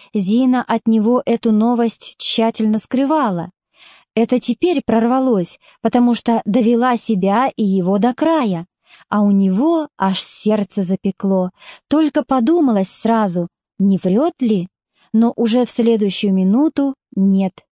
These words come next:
не врёт. Она не способна врать, глупа для этого и добра слишком. А потом ещё про счастье, которое бы теперь не спугнуть,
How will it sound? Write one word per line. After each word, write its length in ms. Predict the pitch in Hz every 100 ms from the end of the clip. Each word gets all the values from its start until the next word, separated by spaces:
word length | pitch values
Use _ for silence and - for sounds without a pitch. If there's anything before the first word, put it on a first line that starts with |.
| _ -
не 200 | 202 226
врёт. 380 | 226 247 208 - _ _ - -
Она 200 | 277 302
не 140 | 311
способна 640 | - - 302 359 302 208 202
врать, 400 | 240 269 190 - _ _ -
глупа 580 | 214 240 233 - 220 254
для 300 | 277 294 302
этого 320 | 302 294 294 _ -
и 80 |
добра 420 | 185 196 180 262 330
слишком. 640 | - 220 185 - 175 165 _ _ _ -
А 80 | 202
потом 360 | 190 - 254
ещё 360 | 240 220 - 240
про 160 | - 220
счастье, 680 | 196 - 262 302 254 - 190
которое 440 | 208 208 240 233
бы 140 | 202 208
теперь 380 | 220 202 247 214
не 160 | 214
спугнуть, 640 | - - 240 226 240 202